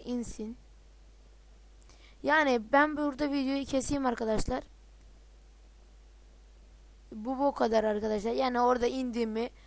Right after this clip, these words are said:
açarsınız, dinlersiniz. Yani di-, açmayı da bilirsiniz arkadaşlar. Arkadaşlar bugünlük bu kadar. Video çok kısa oldu ama inşallah işinize yaramıştır.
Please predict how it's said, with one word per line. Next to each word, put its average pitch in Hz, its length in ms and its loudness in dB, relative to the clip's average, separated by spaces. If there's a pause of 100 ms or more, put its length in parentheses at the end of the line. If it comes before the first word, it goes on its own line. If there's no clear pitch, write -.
(200)
açarsınız, 233 640 6
dinlersiniz. 226 420 0
Yani 202 300 -6
di-, - 100 -10 (160)
açmayı 214 360 6
da 247 140 4
bilirsiniz 226 400 0
arkadaşlar. 202 560 -4 (720)
Arkadaşlar 311 560 10
bugünlük 294 360 0
bu 285 60 -4
kadar. 262 340 12
Video 269 200 12
çok 277 180 12
kısa - 200 12
oldu 233 180 12
ama 269 240 12
inşallah 262 460 8
işinize 247 380 8
yaramıştır. 247 520 10